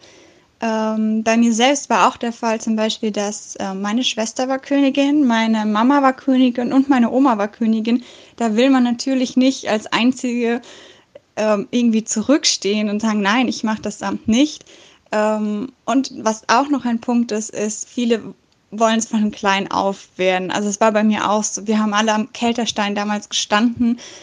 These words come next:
als kleine Kinder und die Prinzessin und Königin angehimmelt, was einfach dieses Prinzessinnensein betrifft. Ähm, wenn man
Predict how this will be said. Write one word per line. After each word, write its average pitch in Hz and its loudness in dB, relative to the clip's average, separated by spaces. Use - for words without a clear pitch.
als 214 -2
kleine 226 -2
Kinder 240 2
und 233 -2
die - -6
Prinzessin 233 0
und 233 4
Königin 220 0
angehimmelt, 240 2
was - 0
einfach 233 0
dieses 226 -4
Prinzessinnensein 196 -2
betrifft. - -4
Ähm, 208 -2
wenn 214 2
man 214 0